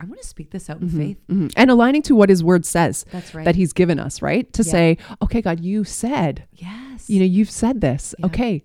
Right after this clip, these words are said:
Speaker 2: the,
Speaker 1: Yeah.
Speaker 2: as it is written."
Speaker 1: Yes.
Speaker 2: <laughs> And speaking,
Speaker 1: Yeah.
Speaker 2: speaking out tho-, those, th-, those promises, those inheritance. Yeah.
Speaker 1: But you had the boldness to even speak it out.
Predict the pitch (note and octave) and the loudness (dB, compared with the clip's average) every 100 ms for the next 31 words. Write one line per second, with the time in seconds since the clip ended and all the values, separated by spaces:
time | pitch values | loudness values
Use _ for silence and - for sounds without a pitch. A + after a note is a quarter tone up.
0 | - F3 F3+ F3 F3+ A#3 B3 A3 A#3 - | -2 4 4 4 0 2 2 4 2 2
1 | D#3 - - - E3 G#3+ A#3 - - - | -2 -4 -8 -6 4 4 4 -14 -18 -2
2 | G#3+ F#3 - - A3+ D#4 - D4+ D3 C3+ | 2 2 0 -2 4 4 4 4 2 -2
3 | - - G#3 B3 C#3+ B2 F3+ A#3 F#3 - | -8 -6 0 0 0 -8 -6 -4 -6 -4
4 | E3 F3+ - D#3+ - - F3 F3+ - F#3+ | -6 -4 -2 -4 -4 -8 -4 -4 -2 -4
5 | C4+ - E3 D#3+ F3 D#3 F#3 C4 C3+ B2+ | -4 -4 -6 -6 -6 -6 -8 -6 -8 -8
6 | - D3 C#3+ C#3+ F#3+ F3+ G#3 A3+ A3+ C4+ | -8 -8 -6 -8 -10 -10 -10 -10 -10 -10
7 | D#4 C4+ G#3 F#3+ F3+ - G#3+ F#3+ G#3+ G4 | -10 -12 -12 -12 -12 -14 -10 -8 -8 -10